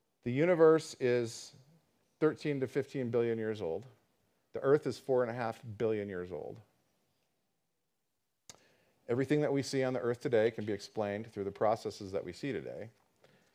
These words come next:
And all the mountains, everything that, that's around, all of it is through slow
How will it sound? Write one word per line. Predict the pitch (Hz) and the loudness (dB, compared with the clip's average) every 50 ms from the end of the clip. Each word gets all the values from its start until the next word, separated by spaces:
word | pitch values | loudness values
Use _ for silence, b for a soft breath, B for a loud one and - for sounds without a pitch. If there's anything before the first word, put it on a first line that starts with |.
| b b b b _ _ _ - - - | b b b b _ _ _ -20 -10 -4
And | - 127 123 120 120 120 117 107 110 - _ _ _ _ _ _ _ _ _ _ _ _ _ _ _ _ _ _ _ _ _ _ _ _ _ _ _ _ _ _ _ _ _ _ _ _ _ _ _ _ _ _ _ _ - | 0 2 2 2 2 0 -4 -8 -10 -16 _ _ _ _ _ _ _ _ _ _ _ _ _ _ _ _ _ _ _ _ _ _ _ _ _ _ _ _ _ _ _ _ _ _ _ _ _ _ _ _ _ _ _ _ 2
all | 117 135 151 | 4 6 6
the | 151 147 | 6 4
mountains, | 139 135 131 131 127 135 131 131 131 127 120 123 - | 2 2 0 0 -2 -4 -6 -4 -6 -6 -8 -8 -6
everything | - 127 127 131 120 - 127 131 127 | -6 -4 -4 -4 -2 -2 -2 -2 -2
that, | 123 - - 143 120 | -4 -6 -6 -4 -2
that's | 123 117 - - | -2 -2 0 -2
around, | 123 117 117 113 113 113 113 113 110 110 110 - | -4 -2 -2 -2 -2 -2 -2 -2 -2 -4 -6 -6
all | - 117 117 117 117 | -2 0 2 2 2
of | 113 107 | 2 2
it | 110 107 107 - - _ _ _ - | 2 0 0 -2 -6 _ _ _ -16
is | 120 101 - | -16 -14 -12
through | - 110 104 | -10 -10 -10
slow | 98 - - - - 127 123 127 127 123 123 120 120 117 117 117 120 | -10 -8 -10 -8 -4 0 4 6 6 8 6 6 6 6 4 2 0